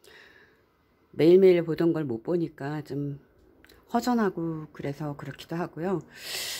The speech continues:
그리고 거기 또, 음, 취목을 해, 해놨는데 멀리 멀리 있다 보니까 말라 죽어버렸을지도 모르고, 그래서 얘를 취목은 아니지만,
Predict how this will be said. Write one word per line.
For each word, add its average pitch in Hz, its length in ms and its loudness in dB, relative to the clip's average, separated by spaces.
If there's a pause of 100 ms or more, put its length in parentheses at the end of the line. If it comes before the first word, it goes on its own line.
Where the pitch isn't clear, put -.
(160)
그리고 151 240 -12
거기 156 280 -4
또, 156 360 2 (260)
음, 151 500 -4
취목을 170 1500 0
해, 226 340 -4
해놨는데 175 760 0 (800)
멀리 196 320 4
멀리 170 280 6
있다 156 220 -4
보니까 147 420 -8
말라 151 380 -2
죽어버렸을지도 143 920 -6
모르고, 120 580 -4
그래서 127 360 -14 (800)
얘를 135 400 -4 (440)
취목은 208 480 2
아니지만, 131 600 2